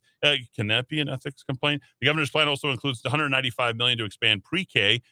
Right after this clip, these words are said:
eighty-six million to make tuition-free college available, like we need more people at shutdown colleges, eleven million for early literacy, and ten million to help teachers pay for their own school. Wow, there's, uh, there's a good, there it goes. New Mexico governor on the, uh, week's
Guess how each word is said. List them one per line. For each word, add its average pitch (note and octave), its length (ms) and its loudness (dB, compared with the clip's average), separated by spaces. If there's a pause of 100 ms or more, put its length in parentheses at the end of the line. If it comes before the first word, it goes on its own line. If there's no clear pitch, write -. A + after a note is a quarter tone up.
(140)
eighty-six D#3+ 380 -2
million D3 180 2
to B2+ 60 -2
make B2 160 0
tuition-free A2+ 640 -2
college C3 340 -2
available, A2+ 420 -2
like F#2+ 220 -2
we F#2+ 80 -4
need F#2+ 240 0
more F#2 160 -4
people G2 360 -4
at E2 60 -12
shutdown F2+ 460 -2
colleges, D3+ 540 0 (320)
eleven C3 240 -2
million B2+ 260 0
for G2+ 180 -12
early E2+ 280 -8
literacy, A#2+ 600 0
and F#2+ 280 -2
ten A2 160 -4
million E2+ 300 0
to E2+ 120 -8
help F#2+ 180 -2
teachers F#2 460 -2 (300)
pay C#4 140 2
for D#3+ 240 -2
their C3+ 180 2 (100)
own A3+ 500 0
school. D2+ 540 -4
Wow, G2+ 460 2
there's, G2+ 300 -10
uh, G2 400 0
there's G#2 300 -4
a - 20 -20
good, G#2+ 260 -4
there G#2+ 160 0
it A2 80 -6
goes. A#2+ 340 -2 (280)
New C#3 60 0
Mexico D#3 260 0
governor D#3 380 0
on C3 220 0
the, A#2+ 320 0 (100)
uh, A2+ 340 4
week's C3 360 -4